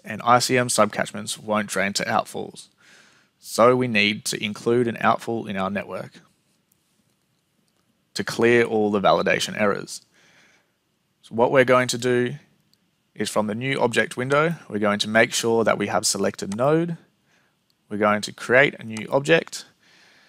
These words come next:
and we're going to zoom in to the downstream end and create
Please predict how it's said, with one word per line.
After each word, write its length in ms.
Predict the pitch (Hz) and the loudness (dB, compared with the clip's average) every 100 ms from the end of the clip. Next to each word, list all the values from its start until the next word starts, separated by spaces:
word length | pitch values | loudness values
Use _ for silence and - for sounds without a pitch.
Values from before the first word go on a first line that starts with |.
| _ _ _ - | _ _ _ -16
and 100 | 110 | -4
we're 60 | |
going 180 | 120 123 | 0 0
to 80 | 117 | 0
zoom 320 | 110 147 151 | 0 2 2
in 320 | 143 143 151 156 | 0 -4 -8 -12
to 100 | 113 | -12
the 80 | |
downstream 540 | 107 104 107 110 104 101 | 0 4 6 4 -2 0
end 320 | 95 98 104 - _ _ _ _ _ _ _ _ _ _ _ _ _ - _ _ - | 2 0 -6 -14 _ _ _ _ _ _ _ _ _ _ _ _ _ -20 _ _ -10
and 140 | 107 | -10
create 500 | - 104 104 107 - | -2 4 6 4 0